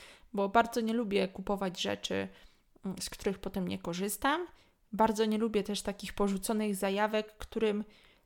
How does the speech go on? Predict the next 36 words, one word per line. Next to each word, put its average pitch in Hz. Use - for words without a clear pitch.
nawet 262
nie 226
dałam 226
jeszcze 214
szansy 214
się 202
rozwinąć, 190
a 202
to 220
jest 202
dokładnie 196
coś 190
takiego. 180
Byłabym 226
na 226
siebie 214
strasznie 226
wkurwiona, 214
kiedy 190
bym, 185
e, 185
kupiła 196
mikrofon, 202
pop 214
filter 202
do 190
podcastu -
i 208
tak 190
dalej, 247
a -
nie 220
nagrała 208
ani 202
jednego 190
odcinka. -